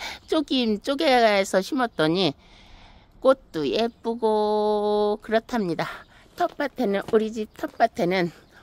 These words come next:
없는 거 없이 다 있는 것 같습니다. 하우스로 내려가 볼까요? 하우스에서는 <clears throat> 할미꽃 모종이 예쁘게 자라고 있습니다.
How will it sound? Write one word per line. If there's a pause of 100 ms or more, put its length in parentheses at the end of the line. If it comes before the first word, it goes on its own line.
없는
거
없이
다
있는
것
같습니다. (180)
하우스로
내려가
볼까요? (200)
하우스에서는 (560)
<clears throat>
할미꽃
모종이
예쁘게
자라고
있습니다.